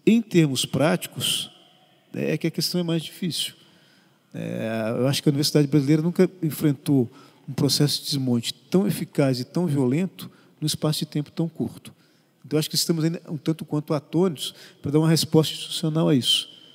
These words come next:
Né, vez por outra, o que a universidade tá tentando fazer é manter a respiração.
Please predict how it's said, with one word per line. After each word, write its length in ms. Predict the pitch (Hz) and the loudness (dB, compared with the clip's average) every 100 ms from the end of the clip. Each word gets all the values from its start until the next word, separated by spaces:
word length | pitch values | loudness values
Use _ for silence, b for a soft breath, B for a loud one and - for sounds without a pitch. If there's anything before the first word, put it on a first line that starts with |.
| B B _ - | B B _ -14
Né, 380 | 117 147 120 | -8 -6 -4
vez 240 | 113 127 147 | -2 -2 0
por 220 | - 143 | 0 2
outra, 200 | 156 180 | 4 2
o 40 | |
que 60 | 175 | 0
a 20 | |
universidade 360 | 165 160 - 143 | 0 0 -2 -6
tá 120 | 151 | -6
tentando 320 | - 135 135 | -8 -6 -8
fazer 420 | 131 151 127 156 190 B B - | -4 -2 0 -2 -4 B B -6
é 60 | |
manter 300 | 151 160 165 | -2 0 2
a 20 | |
respiração. 640 | 160 160 - 185 185 156 | 2 2 2 2 2 0